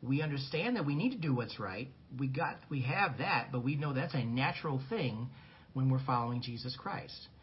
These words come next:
When we're looking to him and according to his word, we're focusing on him, and then all those things that we should be doing will be a natural thing because we have the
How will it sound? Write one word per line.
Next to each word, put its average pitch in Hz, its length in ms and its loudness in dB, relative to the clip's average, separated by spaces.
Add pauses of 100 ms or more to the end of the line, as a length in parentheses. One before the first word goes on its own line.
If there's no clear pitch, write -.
(340)
When 120 140 -2
we're 123 140 0
looking 143 440 2 (200)
to 131 80 0
him 127 420 0
and 113 360 -6
according 135 380 -2
to 127 60 -4
his 120 220 2
word, 127 460 0 (440)
we're 135 140 2
focusing 160 460 0
on 127 140 4
him, 165 300 2
and 127 80 4
then 127 100 2
all 247 280 4
those 196 280 -2
things 165 240 0
that 131 100 2
we 135 120 4
should 208 220 0
be 151 120 0
doing 127 340 0
will 175 100 -4
be 202 160 -4
a 196 80 -2
natural 214 480 0
thing 254 300 -2
because 131 360 2 (480)
we 151 140 0
have 160 240 2
the 139 200 2